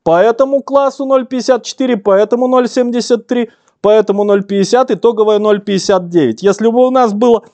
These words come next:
был там генератор случайных чисел, мы бы получили ноль тридцать три. То есть очевидно, что по последовательности можно предсказать, там, к какому классу эту последовательность можно отнести.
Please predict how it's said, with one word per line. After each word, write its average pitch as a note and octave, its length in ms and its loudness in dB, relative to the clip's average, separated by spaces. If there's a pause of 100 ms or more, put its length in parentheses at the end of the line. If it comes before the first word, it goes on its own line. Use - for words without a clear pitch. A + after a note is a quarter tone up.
(360)
был A#3+ 260 0
там A#3+ 360 -2
генератор B3 500 0
случайных B3 580 -2
чисел, D#4 320 2
мы A#3 120 2
бы G#3 60 -6
получили A#3+ 480 -2
ноль B3 220 0
тридцать A#3+ 480 -4
три. - 320 -2 (760)
То G3+ 100 2
есть A3 220 0
очевидно, A#3+ 720 0
что F3+ 280 -2
по F3+ 140 -4
последовательности A3 1000 0
можно F3+ 380 -2
предсказать, D#3+ 720 -2
там, C#3 160 -2
к - 100 -20
какому D3+ 440 -6
классу E3+ 440 -2
эту C#3+ 140 -12
последовательность B2 760 -10
можно A2 260 -8
отнести. - 480 -12